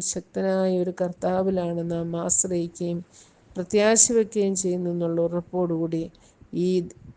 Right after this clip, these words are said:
ദൈനംദിന ജീവിതം, ഈ ലോക ജീവിതയാത്ര ധൈര്യത്തോടെ മുൻപോട്ട് നയിക്കുവാൻ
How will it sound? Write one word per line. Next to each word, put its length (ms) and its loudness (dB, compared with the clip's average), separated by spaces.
ദൈനംദിന 600 2
ജീവിതം, 540 -4
ഈ 140 2
ലോക 360 4
ജീവിതയാത്ര 840 -2
ധൈര്യത്തോടെ 720 4
മുൻപോട്ട് 600 0
നയിക്കുവാൻ 600 -4